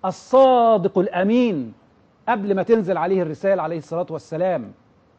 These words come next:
الأخلاق، إنك تعلم ابنك والأجيال دي يبطلوا كذب ويبعدوا عن الكذب ويبقى صادق زي الرسول عليه الصلاة والسلام، إنك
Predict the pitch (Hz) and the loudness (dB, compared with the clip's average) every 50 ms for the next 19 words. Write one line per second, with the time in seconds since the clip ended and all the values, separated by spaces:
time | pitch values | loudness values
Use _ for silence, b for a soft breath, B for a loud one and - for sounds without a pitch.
0 | _ _ _ _ _ _ _ 147 160 - 180 - - 196 - - 247 - - - | _ _ _ _ _ _ _ -12 -10 -10 -10 -8 -4 -2 0 2 2 0 0 -2
1 | - - - - _ _ _ _ _ _ _ _ _ _ _ _ _ _ _ _ | -8 -20 -20 -20 _ _ _ _ _ _ _ _ _ _ _ _ _ _ _ _
2 | _ _ _ - 165 180 160 - 208 196 226 240 226 208 196 220 240 214 190 214 | _ _ _ -10 -10 -10 -4 0 2 4 4 4 4 2 4 4 4 4 4 2
3 | 190 - 185 196 175 196 185 180 226 233 240 220 202 196 185 180 - - 220 226 | 0 2 0 0 0 0 0 2 4 4 4 4 4 4 2 2 4 2 2 2
4 | 214 - 220 240 202 156 - - _ _ _ _ _ _ _ _ _ _ _ _ | 4 4 4 4 4 2 -2 -12 _ _ _ _ _ _ _ _ _ _ _ _
5 | _ _ _ _ _ _ _ _ _ - 151 165 165 185 240 226 208 202 185 - | _ _ _ _ _ _ _ _ _ -8 -4 0 2 4 4 6 4 4 2 0
6 | - - 240 247 185 151 107 - _ - - _ _ _ _ _ _ _ _ _ | 2 4 4 4 4 0 -6 -12 _ -20 -20 _ _ _ _ _ _ _ _ _
7 | _ _ _ _ _ _ _ _ _ _ _ _ 147 170 180 - 208 - 226 262 | _ _ _ _ _ _ _ _ _ _ _ _ -6 -6 -4 -4 -6 0 4 4
8 | 269 269 226 196 180 - - _ - - _ _ _ _ _ _ - 131 190 185 | 6 6 4 4 0 -2 -4 _ -20 -20 _ _ _ _ _ _ -4 -2 0 0
9 | 180 180 175 170 - 220 214 170 180 196 190 139 - 185 185 196 185 175 156 113 | 0 0 -2 -4 -4 -4 -2 -2 0 -2 -2 -2 -4 -6 -6 -4 -4 -4 -6 -6
10 | - 180 170 180 175 170 170 170 | -6 -6 -6 -4 -4 -6 -6 -6